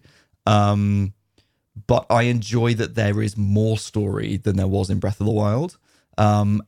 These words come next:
and I, so far from what I've played, I like where it's going. I will say, I think there's a bit less, at least at the beginning, and this is another reason it took me time to warm to it, there's a bit less sort of drive to it at the beginning.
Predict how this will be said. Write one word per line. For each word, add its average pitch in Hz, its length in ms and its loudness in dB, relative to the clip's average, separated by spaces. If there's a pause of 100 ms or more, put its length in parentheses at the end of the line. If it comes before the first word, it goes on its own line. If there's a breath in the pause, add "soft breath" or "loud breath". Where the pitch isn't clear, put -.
(120)
and 110 160 2
I, 110 220 2
so 139 440 -2
far 107 500 -2
from 110 220 -6
what 104 120 -2
I've 104 240 -6
played, 104 280 0
I 104 120 0
like 101 380 -2
where 104 140 0
it's 104 120 -8
going. 113 540 -2 (560 soft breath)
I 120 60 4
will 143 260 2
say, 127 280 -2
I 117 80 -2
think - 240 -6
there's 127 180 -2
a 131 40 0
bit 123 340 -4
less, 117 360 -2
at - 160 -12
least 120 240 0
at 107 40 -8
the 113 60 -2
beginning, 104 440 0
and 101 80 0
this 101 140 -4
is 104 100 -4
another 107 300 2
reason 101 560 0
it - 140 -4
took - 120 -6
me 107 100 -2
time 101 260 0
to - 80 -6
warm 156 260 0
to 110 160 -2
it, 107 220 -4 (920 soft breath)
there's 117 300 0
a 120 40 0
bit - 280 -2
less 123 480 -2 (200)
sort 113 200 -2
of 110 240 -4 (400)
drive 104 540 0
to 147 180 0
it 165 120 -2
at 160 100 -6
the 156 60 -6
beginning. 170 560 -4